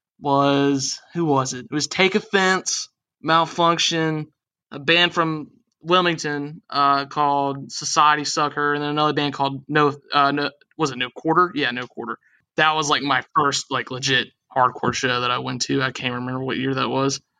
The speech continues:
It was scary, you know, being, like, sixteen and seeing dudes get beat up and just, like,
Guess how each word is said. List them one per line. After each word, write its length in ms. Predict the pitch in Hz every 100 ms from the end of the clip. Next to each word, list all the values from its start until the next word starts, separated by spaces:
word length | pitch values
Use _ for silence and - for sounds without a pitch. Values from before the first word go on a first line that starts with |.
| _ -
It 80 | 214
was 160 | 269
scary, 560 | - 175 160 165 170 165
you 180 | - 151
know, 180 | 151 151
being, 380 | 156 156 156 151
like, 340 | 147 139 - _ _ _ _ _ _ _
sixteen 1000 | - - 175 175 - - 156 156 165 165
and 360 | 147 139 139 139 _ _ _
seeing 360 | - 160 160 151
dudes 280 | 156 160 151
get 240 | 165 160
beat 220 | 160 160
up 380 | 151 151 160 160
and 420 | 135 147 139 135
just, 240 | 147 135
like, 120 | 139